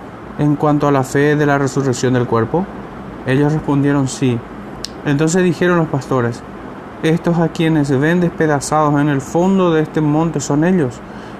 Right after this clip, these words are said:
y han seguido hasta este día sin ser enterrados, como ven, para servir de ejemplo a otros, a que presten atención a si asciendan demasiado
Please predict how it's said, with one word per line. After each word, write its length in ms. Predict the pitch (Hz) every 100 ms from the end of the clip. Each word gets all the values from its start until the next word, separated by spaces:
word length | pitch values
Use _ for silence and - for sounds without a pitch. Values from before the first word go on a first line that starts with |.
| -
y 100 | 151
han 180 | 160 185
seguido 480 | 185 165 180 202 185
hasta 460 | 175 170 156 147 - - - - - -
este 440 | 196 202 - 160
día 340 | 156 175 160
sin 220 | 143 165 151
ser 220 | - 180
enterrados, 720 | 175 151 131 139 143 135 - -
como 260 | 139 131
ven, 280 | 127 165 156 - - - - -
para 220 | 160 160
servir 600 | 160 147 143 147 175 196
de 140 | 190
ejemplo 600 | 165 - 175 180 156 135 127
a 120 | 139
otros, 480 | 147 165 165 147 - - - - - -
a 160 | - 156
que 140 | 160
presten 380 | 143 180 196 196
atención 720 | 196 190 156 - 185 196 165 143 - - - -
a 120 | 160
si 120 | -
asciendan 720 | 156 - 190 214 208 147 143 143 - - - - - - - - - - -
demasiado 840 | 143 151 147 - 143 139 139 139